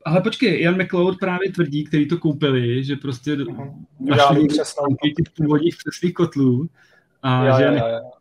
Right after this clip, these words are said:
Speaker 1: je přesně vyrobit.
Speaker 2: Aha.
Speaker 1: Takže
Speaker 2: Mhm. No, teď
Speaker 1: Aha.
Speaker 2: říkám, bude to úplně něco jiného.
Speaker 1: <laughs> Bude to úplně něco jiného.
Speaker 2: A to říkají všude, to Port Ellen to dělá taky všechno úplně stejně, že jo, našli každý,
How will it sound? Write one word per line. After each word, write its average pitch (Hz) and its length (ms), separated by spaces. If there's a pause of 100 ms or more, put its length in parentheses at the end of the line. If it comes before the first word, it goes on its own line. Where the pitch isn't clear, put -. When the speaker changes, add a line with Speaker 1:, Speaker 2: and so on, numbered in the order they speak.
(140)
Speaker 1:
je 151 80
přesně 156 340
vyrobit. 151 440 (1040)
Speaker 2:
Aha. 120 240
Speaker 1:
Takže 123 160 (400)
Speaker 2:
Mhm. 139 200 (240)
No, - 160
teď - 160
Speaker 1:
Aha. - 100 (100)
Speaker 2:
říkám, 143 260
bude 160 140
to - 100
úplně 185 380
něco 165 280
jiného. 143 320 (520)
Speaker 1:
<laughs> - 840
Bude 143 140
to 151 100
úplně 156 380
něco 147 240
jiného. 139 340 (560)
Speaker 2:
A 220 60
to 147 160
říkají 160 280
všude, 151 300
to 139 300
Port 131 220
Ellen 135 260
to 131 120
dělá 127 240
taky 123 240
všechno 139 360
úplně 135 260
stejně, 131 440
že 127 120
jo, 131 200
našli 131 380
každý, 127 440